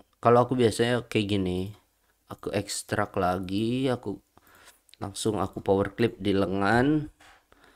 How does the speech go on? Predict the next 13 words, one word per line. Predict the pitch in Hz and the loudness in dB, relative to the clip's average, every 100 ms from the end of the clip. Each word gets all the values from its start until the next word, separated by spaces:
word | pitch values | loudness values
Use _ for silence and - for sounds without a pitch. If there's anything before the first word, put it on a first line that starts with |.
| - _ _ _ _ _ _ _ - 123 | -20 _ _ _ _ _ _ _ -4 0
Nah, | 135 131 - - _ _ _ _ | 0 -2 -6 -16 _ _ _ _
kurang | 123 104 104 104 | -2 -2 0 0
lebih | 104 98 120 143 147 147 143 - | 0 0 2 4 6 6 4 -2
ya | - 80 | -4 -6
kayak | - 101 101 104 101 | 0 2 2 0 0
gini, | 95 | -4
teman-teman. | - 87 - 85 85 - - - _ _ _ _ _ | -4 -8 -8 -10 -12 -16 -20 -20 _ _ _ _ _
Kayak | - 117 110 | 2 4 4
gini | 117 135 | 2 2
hasil | 107 104 107 - - 156 165 135 117 107 | 4 4 4 0 0 6 6 6 4 2
jersey | - 120 110 101 - - 147 135 | 4 6 4 0 -6 2 4 6
yang | 113 113 | 4 2
udah, | 113 113 101 | 0 0 0